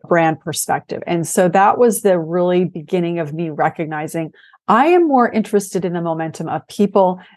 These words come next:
than I am of stocks. Now, it took a while for me to actually transition to do anything about that because this is two thousand and four,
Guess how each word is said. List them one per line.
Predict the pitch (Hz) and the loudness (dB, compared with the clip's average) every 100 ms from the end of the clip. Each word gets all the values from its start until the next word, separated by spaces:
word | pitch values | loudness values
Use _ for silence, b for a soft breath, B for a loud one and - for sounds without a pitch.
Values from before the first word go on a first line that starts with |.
| - | -4
than | 180 | -2
I | 170 | 0
am | 165 147 | -2 -8
of | - | -10
stocks. | - - - - | -8 -6 -6 -4
Now, | 185 | 0
it | 180 | 0
took | - 285 | 2 2
a | 277 | 4
while | 254 226 220 | 4 4 4
for | 240 | 2
me | 208 | 2
to | 185 | 2
actually | 185 185 - 190 | 2 0 -2 -6
transition | 180 - 190 185 196 202 220 208 | -6 -2 0 2 2 0 0 -2
to | 196 | -2
do | 170 175 | -2 -2
anything | 180 180 180 170 | -2 -4 -2 -4
about | 151 151 156 170 | -2 2 2 2
that | 226 262 233 | 2 2 0
because | - 190 | -2 -4
this | 180 - | -4 -6
is | 165 | -8
two | - 180 | -4 0
thousand | 165 156 151 165 | 2 0 -2 -10
and | 151 | -6
four, | 170 175 214 | 0 2 2